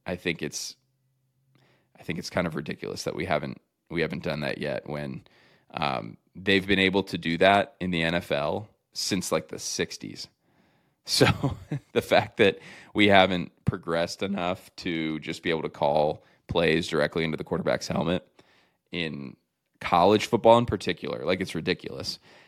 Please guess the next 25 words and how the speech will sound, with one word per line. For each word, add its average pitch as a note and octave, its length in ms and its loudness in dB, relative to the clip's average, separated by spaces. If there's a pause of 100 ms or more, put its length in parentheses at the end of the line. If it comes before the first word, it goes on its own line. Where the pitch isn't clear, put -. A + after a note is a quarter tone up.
(160)
And F#2+ 320 2
even E3+ 200 2
high A#2 160 4
school G#2+ 220 0
football, D2 360 -2
man, E2 280 0
like, F2 380 -2 (680)
you A#2+ 300 0
could, A#2+ 280 2 (720)
you G2+ 180 -2
know, E2+ 100 2
we, A2+ 280 4
we G#2+ 140 2
use A#2 220 0
walkie-talkies G2 640 4
at - 100 -2
practice D#2 500 -2
a G2+ 60 2
lot F#2 140 6
of G2+ 80 -2
times G2 320 2
to E2 100 -8
relay E2 320 0
calls, D#2+ 560 0 (560)
and F2 600 0